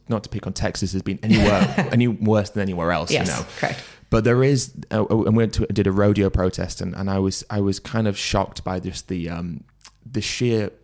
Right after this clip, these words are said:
Speaker 1: enjoyment that people get from these, these actions, which I think, um, you know, I think it's,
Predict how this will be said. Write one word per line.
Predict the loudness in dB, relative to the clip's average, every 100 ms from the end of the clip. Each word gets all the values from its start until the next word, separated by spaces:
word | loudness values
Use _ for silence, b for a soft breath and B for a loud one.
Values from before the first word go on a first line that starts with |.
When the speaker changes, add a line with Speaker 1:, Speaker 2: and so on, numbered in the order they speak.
| _ _ -6
Speaker 1:
enjoyment | -6 -4 0 2 2 -2 -6
that | -8
people | -10 -12 -10
get | -8 -10
from | -6 -4 -2 -2
these, | -6 -8 -10
these | -12 -8
actions, | -10 -10 -12 -12 -10
which | -12 -10
I |
think, | -10 -10 -12 -14
um, | -14 -14 -16 _ _ -18
you | -14
know, | -14 -12 -6
I |
think | -2 0
it's, | -2